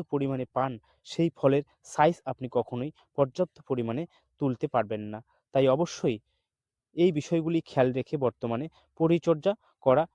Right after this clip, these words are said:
বিশেষ গুরুত্বপূর্ণ একটি বিষয়। এরপর যে বিষয়টি আপনাকে খেয়াল রাখতে হবে, সেটি হচ্ছে বর্তমানে যেহেতু সূর্যের তাপমাত্রা অনেকটাই বেশি,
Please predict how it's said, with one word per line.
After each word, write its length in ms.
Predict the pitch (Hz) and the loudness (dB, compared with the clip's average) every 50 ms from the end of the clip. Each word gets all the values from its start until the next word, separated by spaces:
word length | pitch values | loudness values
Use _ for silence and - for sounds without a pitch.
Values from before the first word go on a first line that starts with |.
| _ - | _ -6
বিশেষ 260 | - - - 214 190 - - - | -6 -4 -2 -4 -6 -6 -8 -10
গুরুত্বপূর্ণ 520 | 123 120 107 _ - 107 - 123 117 127 156 165 _ _ _ _ _ 127 | -8 -8 -8 _ -10 -8 -6 -6 -6 -6 -8 -10 _ _ _ _ _ -8
একটি 220 | 120 - - 139 127 117 | -8 -8 -8 -8 -8 -8
বিষয়। 280 | - - 110 95 98 - _ _ _ - - - _ - | -8 -8 -8 -10 -10 -12 _ _ _ -20 -20 -6 _ 8
এরপর 320 | 180 196 190 - 185 135 123 - - - - - | 10 10 10 10 8 8 8 6 0 -16 -14 2
যে 120 | 131 160 180 160 | 6 6 8 8
বিষয়টি 300 | 175 - 208 190 185 - 190 151 | 6 6 6 6 6 6 6 4
আপনাকে 260 | - - 135 - - 143 - - | 4 4 2 2 2 0 2 2
খেয়াল 180 | - 123 113 101 104 | 2 4 4 4 0
রাখতে 220 | 95 - _ - 110 | -2 -4 _ -8 -8
হবে, 140 | 101 92 - 107 - - - _ _ - | -8 -8 -10 -14 -18 -20 -20 _ _ 2
সেটি 200 | - 170 160 202 190 170 | 4 6 6 8 6 6
হচ্ছে 220 | - - - 107 - - - - _ - | 4 2 -4 -14 -14 -14 -16 -20 _ 2
বর্তমানে 420 | 127 139 - - 175 180 180 180 175 143 | 4 4 4 4 4 6 6 6 6 8
যেহেতু 260 | 139 143 160 - - 165 | 6 6 6 4 2 -2
সূর্যের 400 | - - - 139 131 - 147 139 - - | 0 0 0 0 2 2 2 2 4 4
তাপমাত্রা 460 | 127 120 - - 131 - - - 127 131 - - - - - | 4 4 4 2 -2 -2 0 0 0 0 -2 -6 -20 -8 -2
অনেকটাই 440 | - 135 151 170 - - - 147 123 | 2 4 4 4 6 6 6 6 8
বেশি, 300 | 113 117 117 - - | 6 4 2 2 -2